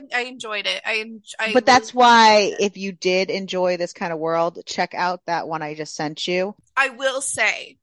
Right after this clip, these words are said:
Speaker 1: and I'm, maybe it's a thing in these things, I feel that it was a little O P that, uh, O P means overpowered. That is a gaming term for you. You're welcome.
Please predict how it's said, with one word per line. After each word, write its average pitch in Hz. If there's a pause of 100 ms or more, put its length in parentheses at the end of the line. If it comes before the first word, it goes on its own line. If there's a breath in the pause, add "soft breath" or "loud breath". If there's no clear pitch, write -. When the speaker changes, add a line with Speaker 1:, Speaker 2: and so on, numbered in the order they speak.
Speaker 1:
and 247
I'm, 226
maybe 214
it's 240
a 269
thing 226
in 220
these 202
things, - (160)
I 226
feel 254 (260)
that 202 (320)
it 254
was 247
a 233
little 233
O 269
P 262 (300)
that, 196 (600)
uh, 226 (140)
O 269
P 320
means 285
overpowered. 214
That 208
is 226
a 226
gaming 220
term 196
for 208
you. 208
You're 208
welcome. -